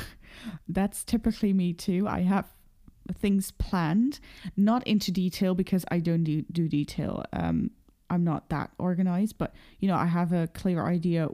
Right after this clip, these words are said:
what I want and when I want it. You know, sometimes I could get a bit anxious about what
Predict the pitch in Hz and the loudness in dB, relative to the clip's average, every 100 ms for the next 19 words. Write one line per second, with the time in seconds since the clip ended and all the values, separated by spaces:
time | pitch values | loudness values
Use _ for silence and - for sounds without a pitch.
0 | - - 170 170 165 156 151 160 165 160 | -8 -4 0 2 2 0 -2 -2 -2 -2
1 | 160 147 - 156 - 175 190 - - _ | -2 -2 -2 -4 -4 -6 -6 -10 -20 _
2 | _ _ _ _ _ _ - 196 190 - | _ _ _ _ _ _ -2 0 0 0
3 | 220 247 240 226 214 - 214 202 - - | 2 2 0 -2 -2 -2 -2 -4 -6 -6
4 | 196 190 - 185 180 170 - - - - | -4 -4 -2 0 0 0 -4 -4 -6 -8
5 | - - _ _ _ _ _ _ _ _ | -12 -16 _ _ _ _ _ _ _ _
6 | _ _ _ _ - 196 175 165 165 180 | _ _ _ _ -4 0 2 2 0 -2
7 | - - - _ _ _ _ _ _ 185 | -8 -16 -20 _ _ _ _ _ _ 0
8 | 185 180 | 2 0